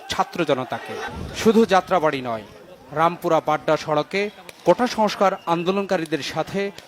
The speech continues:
সংঘর্ষ হয় আওয়ামী লীগ ও ছাত্রলীগের। পুলিশের টিয়ারশেল,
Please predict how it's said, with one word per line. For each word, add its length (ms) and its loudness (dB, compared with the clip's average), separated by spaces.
সংঘর্ষ 580 -4
হয় 360 2
আওয়ামী 320 8
লীগ 200 -6
ও 140 2
ছাত্রলীগের। 640 -6
পুলিশের 360 6
টিয়ারশেল, 560 2